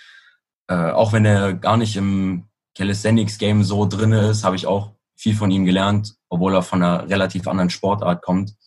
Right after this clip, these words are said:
Und das hat mir auch, äh, sehr weitergeholfen, muss ich sagen. Deswegen, also ich verstehe, was, genau was du meinst. Und das ist auch nur jedem zu empfehlen, mit jemandem, muss ja nicht mal ein Coaching sein, aber Rücksprache mit jemandem zu halten, der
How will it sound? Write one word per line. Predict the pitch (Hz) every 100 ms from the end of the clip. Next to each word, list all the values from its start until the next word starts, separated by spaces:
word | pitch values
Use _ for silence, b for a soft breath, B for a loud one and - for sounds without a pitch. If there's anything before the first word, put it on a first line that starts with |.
| b b _ _
Und | 90
das | 90 -
hat | 90
mir | 92
auch, | 87 87 _ _ _ _
äh, | 90 90 90
sehr | 104
weitergeholfen, | 110 120 110 98 92 90 98
muss | 90 90
ich |
sagen. | 87 90 95 107 - _ _ _ - -
Deswegen, | 87 87 - - 92 92 90 - _ _ _ _
also | 101 95 95
ich | 95 - -
verstehe, | - 101 104 95
was, | 95 90 - -
genau | 101 107 104
was | 101
du | 104
meinst. | 101 104 104 107
Und | 90 90
das | 90
ist | 90
auch | 92 101
nur | 90
jedem | 95 92 92 B B B
zu | -
empfehlen, | 110 107 117 110
mit | 107
jemandem, | 98 104 101 101 98 87 - _
muss | 107 107
ja | 107
nicht | 98 101
mal | 98
ein |
Coaching | 95 107 107 98
sein, | 90 92
aber | 95
Rücksprache | 104 117 - - 98 92
mit | 98 87
jemandem | 95 92 90
zu | 87
halten, | 92 98 101
der | 92 90 90